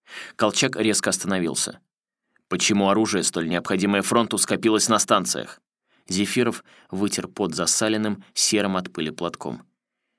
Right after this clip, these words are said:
«Не на чем везти», уныло сообщил он. «Где четыреста вагонов?» перебил Колчак. «Где они? Было четыреста вагонов!» Утренний разговор с Анной его огорчил.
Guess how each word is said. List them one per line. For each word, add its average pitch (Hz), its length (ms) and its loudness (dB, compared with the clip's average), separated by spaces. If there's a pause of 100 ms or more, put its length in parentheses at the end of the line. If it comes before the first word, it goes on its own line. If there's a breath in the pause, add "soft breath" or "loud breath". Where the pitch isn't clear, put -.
(580)
«Не 107 160 0
на 123 120 0
чем 147 300 2
везти», 160 560 2
уныло 87 420 -2
сообщил 82 560 -2
он. 53 220 -10 (840)
«Где 98 360 4
четыреста 117 540 4
вагонов?» 113 480 2
перебил 92 340 0
Колчак. 90 400 -2
«Где 107 280 4
они? 98 260 -2 (460)
Было 143 280 6
четыреста 139 640 4
вагонов!» 123 640 2 (840 loud breath)
Утренний 101 420 0
разговор 90 400 -4
с - 160 0
Анной 95 280 -2
его 80 220 -4
огорчил. 80 580 -8